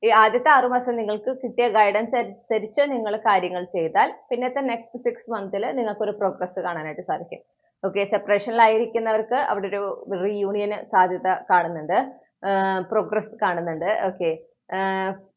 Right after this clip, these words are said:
അതുപോലെ already ഇപ്പൊ റീയൂണിയൻ സംഭവിച്ചവർക്ക് നിങ്ങളുടെ റിലേഷൻഷിപ്പ് നെക്സ്റ്റ് ഒരു ലെവലിലേക്ക്, നെക്സ്റ്റ് ഒരു ചാപ്റ്ററിലേക്ക് കടക്കുന്ന ഒരു എനർജി നമുക്ക് കാണുന്നുണ്ട്. കാരണം Ace of Wands ആണ് underlying energy.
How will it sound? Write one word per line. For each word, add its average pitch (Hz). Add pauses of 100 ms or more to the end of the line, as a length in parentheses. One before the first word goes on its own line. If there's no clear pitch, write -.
(760)
അതുപോലെ 208
already 202
ഇപ്പൊ 240
റീയൂണിയൻ 220
സംഭവിച്ചവർക്ക് 220
നിങ്ങളുടെ 226
റിലേഷൻഷിപ്പ് 220
നെക്സ്റ്റ് 233
ഒരു 220
ലെവലിലേക്ക്, 202
നെക്സ്റ്റ് 196
ഒരു 220
ചാപ്റ്ററിലേക്ക് 202
കടക്കുന്ന 196
ഒരു 196
എനർജി 185
നമുക്ക് 190
കാണുന്നുണ്ട്. 165
കാരണം 175
Ace 185
of 160
Wands 180
ആണ് 196
underlying 170
energy. 147